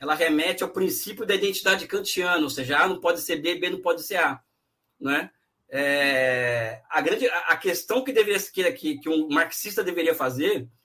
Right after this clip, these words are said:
é, isso é provocação aberta aos marxistas acadêmicos, viu?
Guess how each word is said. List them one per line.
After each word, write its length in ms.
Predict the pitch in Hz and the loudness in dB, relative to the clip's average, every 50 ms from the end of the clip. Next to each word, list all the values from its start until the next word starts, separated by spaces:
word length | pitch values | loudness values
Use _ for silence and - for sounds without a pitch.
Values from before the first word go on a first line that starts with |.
| _ _ _ _ _ _ | _ _ _ _ _ _
é, 760 | - 135 135 139 139 135 131 131 127 123 123 123 120 117 117 123 | -6 -4 -2 0 2 2 4 4 4 2 2 0 0 -2 -4 -6
isso 160 | 139 139 - | -6 -6 -4
é 20 | |
provocação 540 | - - - 190 175 - 180 170 - 196 202 | -2 0 2 2 2 2 2 0 0 0 -2
aberta 420 | 147 156 165 165 170 185 185 - 202 | 0 4 6 6 6 6 2 0 -2
aos 100 | 175 151 | -2 -2
marxistas 400 | 156 165 - - - - - - | -2 -2 -4 -6 -8 -6 -4 -4
acadêmicos, 600 | 175 - 190 165 160 160 156 139 135 131 131 123 | -2 -2 -2 0 2 2 4 4 2 2 0 -4
viu? 220 | 135 160 190 190 | -4 -4 -4 -6